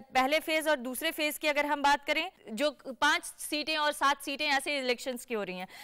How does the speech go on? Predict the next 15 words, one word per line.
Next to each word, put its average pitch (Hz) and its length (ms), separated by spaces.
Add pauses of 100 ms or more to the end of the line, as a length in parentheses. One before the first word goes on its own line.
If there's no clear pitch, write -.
(120)
लेकिन 320 320
जो 349 280
थर्ड 330 400
फेज 339 300
का 311 120
इलेक्शन 220 400
है, 175 240 (380)
उसमें 294 440
बयानबे 269 520
सीटों 294 320
पर 269 160
इलेक्शन 254 380
हो 254 100
रहा 240 140
है, 240 220